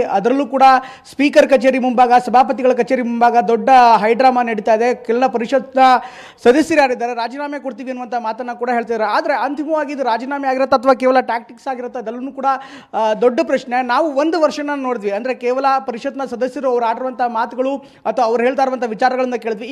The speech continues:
ಈಗ ನಮ್ಮ ಜೊತೆಗೆ ನೇರವಾಗಿ ಮುನಿಯಪ್ಪನವರೇ ಜಾಯಿನ್ ಆಗ್ತಾರೆ. ಕೆ ಎಚ್ ಮುನಿಯಪ್ಪ ಅವ್ರ ಜೊತೆಗೆ ಮಾತಾಡೋಣ. ಮುನಿಯಪ್ಪನವ್ರು, ಈಗಾಗಲೇ, ಆ, ಈ ಎಲ್ಲ ಬೆಳವಣಿಗೆಗಳನ್ನ ನೋಡಿದ್ರಿ ನೀವು. ಈಗಾಗಲೇ ಕೆಲ ಹೊತ್ತಿನಷ್ಟೇ ಹಿಂದೆ, ಆ, ಎಲ್ಲ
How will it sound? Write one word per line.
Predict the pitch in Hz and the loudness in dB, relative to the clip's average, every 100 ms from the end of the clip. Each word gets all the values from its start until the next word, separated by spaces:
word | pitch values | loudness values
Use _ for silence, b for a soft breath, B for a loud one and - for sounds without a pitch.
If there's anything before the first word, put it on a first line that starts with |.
| 285 | -2
ಈಗ | 277 240 | 0 0
ನಮ್ಮ | 277 302 | -2 0
ಜೊತೆಗೆ | 294 208 220 262 B B - 202 | 0 2 2 2 B B -10 0
ನೇರವಾಗಿ | 277 320 294 269 254 294 269 B - | 2 4 4 0 0 -6 -8 B -6
ಮುನಿಯಪ್ಪನವರೇ | 240 311 330 302 285 254 | 0 0 2 2 4 4
ಜಾಯಿನ್ | 254 254 | 0 0
ಆಗ್ತಾರೆ. | 254 262 | -2 -2
ಕೆ | 254 254 | 2 2
ಎಚ್ | 254 233 | 2 -4
ಮುನಿಯಪ್ಪ | 247 262 269 | -4 -2 0
ಅವ್ರ | 247 262 | 0 -2
ಜೊತೆಗೆ | 262 277 | -2 0
ಮಾತಾಡೋಣ. | 240 233 247 | 0 -2 -2
ಮುನಿಯಪ್ಪನವ್ರು, | 240 262 294 285 | 0 0 2 2
ಈಗಾಗಲೇ, | 254 240 277 277 B B B - | 4 2 2 0 B B B -6
ಆ, | 202 208 | -6 -4
ಈ | 240 | -4
ಎಲ್ಲ | 226 285 233 | -2 -2 0
ಬೆಳವಣಿಗೆಗಳನ್ನ | 240 294 294 262 262 269 247 | 2 2 0 -2 0 2 2
ನೋಡಿದ್ರಿ | 277 233 202 | 2 0 -2
ನೀವು. | 165 165 | -2 -2
ಈಗಾಗಲೇ | 202 226 240 226 226 226 | -4 0 0 -2 -6 -4
ಕೆಲ | 262 240 | 0 0
ಹೊತ್ತಿನಷ್ಟೇ | 254 254 240 - 247 240 B B B | -2 -6 -6 -4 -4 -4 B B B
ಹಿಂದೆ, | 226 254 202 | -6 -4 -4
ಆ, | 233 - 202 196 | -4 -6 -6 -4
ಎಲ್ಲ | 208 | -4